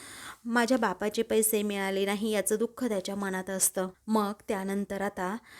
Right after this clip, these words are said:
देविका म्हणते, "आई, हे पहा, मी लहान तोंडी मोठा घास घेतेय, परंतु हे दोघे जेव्हापासनं घरात आहेत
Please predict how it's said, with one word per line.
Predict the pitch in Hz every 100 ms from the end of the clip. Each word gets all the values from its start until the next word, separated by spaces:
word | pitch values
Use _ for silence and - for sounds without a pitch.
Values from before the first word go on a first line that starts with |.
| - - - _ _
देविका | 226 202 208 208 214 220
म्हणते, | 233 233 226
"आई, | 214 214 196 196 -
हे | 214 220
पहा, | 220 208 202
मी | 208 208 202
लहान | 208 190 202
तोंडी | 202 196 202
मोठा | 226 202 - 208
घास | 208 214 -
घेतेय, | 214 208 - 185 175 185 - - -
परंतु | - 214 214 190 208
हे | 202 226 190
दोघे | 208 196 196 220 202
जेव्हापासनं | 214 208 196 196 214 220 240 226
घरात | 220 214 202
आहेत | 202 190